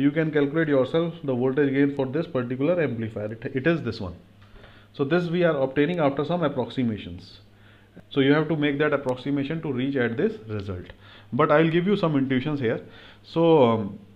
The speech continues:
let me tell you, uh, one thing. Since you are interested in calculating the gain of this transistor, which is a complex tran-, which is a complex circuitry, again you have to go by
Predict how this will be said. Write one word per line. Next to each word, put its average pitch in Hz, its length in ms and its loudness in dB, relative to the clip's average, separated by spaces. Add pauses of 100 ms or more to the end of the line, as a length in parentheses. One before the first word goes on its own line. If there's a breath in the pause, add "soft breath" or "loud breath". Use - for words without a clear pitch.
(640)
let 127 280 2
me 165 80 0
tell 156 160 4
you, 151 300 2
uh, 104 260 -2
one 120 200 -2
thing. 170 220 -2
Since 170 200 -2
you 185 80 4
are 175 60 6
interested 151 340 -2
in 180 120 -4
calculating 160 500 0
the 147 80 2
gain 151 300 0
of 147 160 0
this 139 180 2
transistor, 123 500 0 (120)
which 127 100 -6
is 135 100 2
a 131 80 0
complex 127 380 -2
tran-, 120 340 -4 (240 loud breath)
which 131 120 -2
is 143 100 2
a 143 60 0
complex 127 360 -2
circuitry, 127 580 -4 (200 loud breath)
again 147 280 0
you 151 100 2
have 143 120 2
to 147 100 -2
go 135 160 6
by 143 240 6